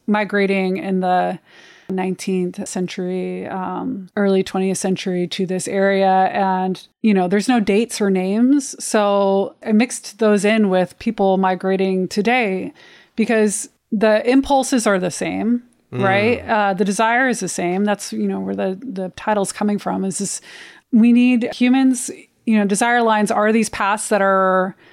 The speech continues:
Speaker 1: created not by construction, but by
Speaker 2: Right.
Speaker 1: desire, right? These
Speaker 2: Right.
Speaker 1: people wanna get to someplace.
Speaker 2: So, yeah, it's,
Speaker 1: Um,
Speaker 2: we actually, yeah, we, we actually didn't mention that, right? It's, it's actually lines or paths created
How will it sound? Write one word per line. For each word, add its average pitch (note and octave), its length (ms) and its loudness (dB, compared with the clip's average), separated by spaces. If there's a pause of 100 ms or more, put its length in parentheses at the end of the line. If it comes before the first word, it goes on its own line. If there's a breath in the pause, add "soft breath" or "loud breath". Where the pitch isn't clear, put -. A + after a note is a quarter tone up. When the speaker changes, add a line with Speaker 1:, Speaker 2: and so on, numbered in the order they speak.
(160 soft breath)
Speaker 1:
created A3 540 0
not G#3+ 340 2
by G3 720 2
construction, G#3 640 0
but G3 240 -2
by G3+ 200 0
Speaker 2:
Right. - 100 0
Speaker 1:
desire, G3+ 420 -2
right? G#3 240 -6
These G3 300 -8
Speaker 2:
Right. A2+ 380 -2 (380)
Speaker 1:
people G3 420 -2
wanna F#3+ 240 -2
get A3 240 -4
to G#3 80 0
someplace. - 840 -8 (280 loud breath)
Speaker 2:
So, D3+ 240 0
yeah, F#3 420 4
it's, F#3 100 -4
Speaker 1:
Um, - 60 -6
Speaker 2:
we F3+ 260 2
actually, F3+ 360 0
yeah, G3 140 2
we, D#3+ 280 0
we D#3 180 0
actually D#3+ 200 -2
didn't E3 240 0
mention G3 240 0
that, B2 120 0
right? C#3 200 0
It's, C#3 240 -2 (320 loud breath)
it's D#3 200 -2
actually D3+ 300 0
lines C#3+ 800 0
or B2 160 0
paths A#2+ 640 -2
created G#2 640 -2